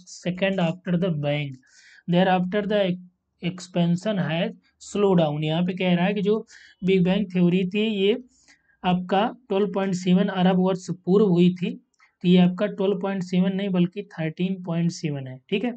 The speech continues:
विस्फोट के बाद एक सेकंड के अल्पांश के अंतर्गत ही विस्तार हुआ,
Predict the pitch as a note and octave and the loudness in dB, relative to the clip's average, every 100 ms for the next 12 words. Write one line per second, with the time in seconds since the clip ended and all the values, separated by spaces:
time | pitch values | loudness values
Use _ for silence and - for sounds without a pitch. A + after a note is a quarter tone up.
0 | - _ _ _ _ _ _ _ _ _ | -12 _ _ _ _ _ _ _ _ _
1 | _ _ _ F3 F#3+ F#3 A3 A3 G#3+ G#3 | _ _ _ 0 0 4 2 2 0 2
2 | G3+ G#3 F#3+ G3+ G3+ G3+ F3+ F3+ G3+ F3+ | 2 0 -2 -6 -4 -2 0 -2 -2 -6
3 | - G#3 G#3 F3 F3 F3+ G3 F3+ F3 F3+ | -4 0 2 0 0 0 0 0 -2 0
4 | E3+ - F3+ F3+ F#3+ | -2 -2 0 2 2